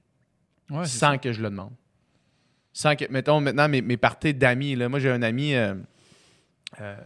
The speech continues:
Speaker 2: qui, qui nous reçoit à Québec, là, avec qui on, avec qui j'ai nagé à l'université, qu'on, on reçoit tout ce groupe-là. Lui, c'est un chasseur. Puis, euh, depuis que,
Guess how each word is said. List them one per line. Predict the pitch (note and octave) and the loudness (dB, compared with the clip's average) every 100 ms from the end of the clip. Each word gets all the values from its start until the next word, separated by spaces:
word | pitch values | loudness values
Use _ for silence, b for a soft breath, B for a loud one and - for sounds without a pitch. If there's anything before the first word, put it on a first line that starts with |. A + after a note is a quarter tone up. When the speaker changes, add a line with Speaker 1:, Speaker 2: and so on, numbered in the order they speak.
| - - _ b b b b b b b | -20 -20 _ b b b b b b b
Speaker 2:
qui, | - - | -20 -18
qui | - B2+ | -8 -4
nous | A#2+ A2 | -4 -2
reçoit | - C3+ C3 C3+ B2 | 0 4 6 6 4
à | G#2 | 2
Québec, | - A2+ A#2 A#2 | -4 -2 -2 -2
là, | A#2 A2 | -4 -4
avec | G2+ F#2+ | -4 -8
qui | A#2+ | -10
on, | A2 G2 | -8 -10
avec | F2 G2 | -12 -16
qui | - A2+ | -14 -12
j'ai | A2+ | -10
nagé | G#2+ G#2+ | -8 -6
à | A#2 | -6
l'université, | A2 A2 - - C3+ C3 | -4 -6 -6 -4 -2 0
qu'on, | A#2 G#2 - | 0 -4 -6
on | G2+ | -6
reçoit | - A#2 | -2 -2
tout | C3 | -2
ce | - | -2
groupe-là. | A#2 G#2+ G#2 C3 C#3 D3 b b | -2 -2 2 4 4 2 b b
Lui, | C3+ | -6
c'est | B2+ | -4
un | A#2+ | -4
chasseur. | G#2+ A#2 - B2 C3 C3+ - b b b - | -2 -4 0 0 0 -4 -10 b b b -16
Puis, | - A2+ | -6 -4
euh, | G#2 G2+ F#2+ F#2 | -2 -4 -6 -8
depuis | G2+ G#2 - B2 A2 | -8 -8 -6 -6 -6
que, | - A2+ G#2 G2+ G2 | -2 -2 0 -2 -4